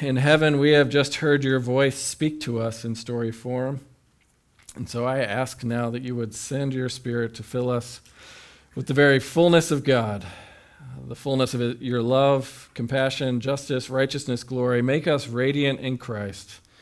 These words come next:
as we believe the gospel. And yet, as we hear your voice, Lord, help us to not respond like Israel and harden our hearts.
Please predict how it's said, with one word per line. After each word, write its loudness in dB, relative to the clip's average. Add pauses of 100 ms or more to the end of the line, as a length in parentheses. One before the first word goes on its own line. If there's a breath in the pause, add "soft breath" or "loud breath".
(200 soft breath)
as -12
we -6
believe -4
the -8
gospel. -10 (1500 loud breath)
And 0
yet, 8
as 6
we 4
hear 6
your 8
voice, 4
Lord, 2
help 0
us 0
to -4
not 0
respond 0
like 0
Israel 0
and -4
harden -6
our -4
hearts. -10